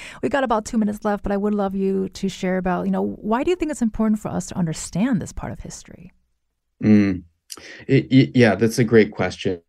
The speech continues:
Speaker 2: And, and I think it's something that really allows for us to paint a,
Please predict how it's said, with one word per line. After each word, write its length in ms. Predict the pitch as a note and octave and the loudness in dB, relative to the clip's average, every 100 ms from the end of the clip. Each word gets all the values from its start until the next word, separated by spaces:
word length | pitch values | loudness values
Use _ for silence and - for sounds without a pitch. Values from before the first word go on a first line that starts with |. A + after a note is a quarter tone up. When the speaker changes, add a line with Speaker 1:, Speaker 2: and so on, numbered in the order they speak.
| - | -10
Speaker 2:
And, 180 | F#2 F2 | -8 -2
and 260 | A#2+ A2 G#2+ A2+ | 4 6 6 2
I 80 | |
think 280 | A2+ C#3+ C3+ - | 4 4 4 0
it's 180 | A#2+ | -2
something 380 | - D3+ D3 C#3 | 0 2 6 6
that 260 | B2 A#2 - - _ | 6 4 -2 -18 _
really 280 | B2 B2+ B2+ | 6 8 8
allows 580 | A2+ G#2 G#2 A#2+ B2+ B2 | 6 4 4 4 2 0
for 320 | - A#2 G#2+ | -2 0 2
us 220 | A#2 A2+ | 0 -2
to 120 | - - | -4 -8
paint 420 | - B2 B2 - | 2 4 4 4
a, 240 | A2 G2 | 4 4